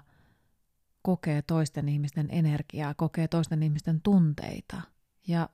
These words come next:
ja millä tavalla se oma intuitiivinen viisaus, miten se siellä meillä sisällä kertoo meille asioita ja miten me voidaan sitä hyödyntää.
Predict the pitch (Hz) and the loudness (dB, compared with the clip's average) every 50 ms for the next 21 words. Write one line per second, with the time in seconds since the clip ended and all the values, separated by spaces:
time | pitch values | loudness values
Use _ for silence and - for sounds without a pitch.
0 | - - 165 156 160 170 175 175 165 160 - 165 160 160 156 156 156 - - - | -8 -6 -4 0 2 2 2 0 0 -2 -2 -2 -2 0 0 -2 -2 -4 -4 -2
1 | - 180 175 165 160 156 - 170 170 165 - 160 147 147 - - 151 147 147 139 | 0 2 4 4 2 2 2 2 2 2 2 0 -4 -4 -4 -4 -4 -2 -2 -2
2 | 143 143 143 165 160 151 143 143 - - 151 151 165 170 - - _ _ _ _ | -2 0 2 2 2 2 0 -2 -4 -6 -6 -8 -8 -10 -14 -18 _ _ _ _
3 | _ _ _ _ _ _ _ _ _ _ _ _ _ _ _ _ _ _ _ _ | _ _ _ _ _ _ _ _ _ _ _ _ _ _ _ _ _ _ _ _
4 | _ _ _ _ _ _ _ _ _ _ _ _ _ _ _ _ _ _ _ _ | _ _ _ _ _ _ _ _ _ _ _ _ _ _ _ _ _ _ _ _
5 | _ _ _ _ - 175 170 - 170 156 147 156 139 - - 151 147 151 151 151 | _ _ _ _ -4 -2 0 0 2 0 0 0 -2 -2 -2 -2 -2 0 -2 -2
6 | 151 151 147 151 156 - _ _ - - - 180 165 - 160 151 147 147 147 - | -2 -2 -2 -2 -4 -6 _ _ -12 -6 -4 -4 -2 -2 -2 -2 -2 -2 -4 -4
7 | - _ _ - _ _ _ _ _ _ _ _ _ _ _ _ - - 170 156 | -8 _ _ -20 _ _ _ _ _ _ _ _ _ _ _ _ -8 -2 0 0
8 | 160 151 - - 139 139 143 143 143 139 143 - 156 156 - - 156 143 139 135 | 0 0 -2 -2 -2 0 0 0 0 -2 -2 -2 -2 -4 -4 -4 -4 -4 -4 -4
9 | 139 - - 143 143 143 143 143 139 139 - _ _ _ _ _ _ _ _ _ | -6 -6 -6 -4 -2 -2 -2 -2 -4 -6 -8 _ _ _ _ _ _ _ _ _
10 | _ _ _ _ _ _ _ _ _ _ _ _ _ _ _ _ _ _ _ _ | _ _ _ _ _ _ _ _ _ _ _ _ _ _ _ _ _ _ _ _
11 | _ _ _ _ _ _ _ _ - 185 185 - 165 160 160 151 160 160 156 160 | _ _ _ _ _ _ _ _ -4 -2 0 2 2 2 2 2 0 0 0 0
12 | 160 151 - 160 - 165 165 180 170 151 - - - - - - - - 185 | -2 -2 -2 -2 0 2 2 2 2 0 -2 -4 -8 -10 -10 -14 -14 -14 -14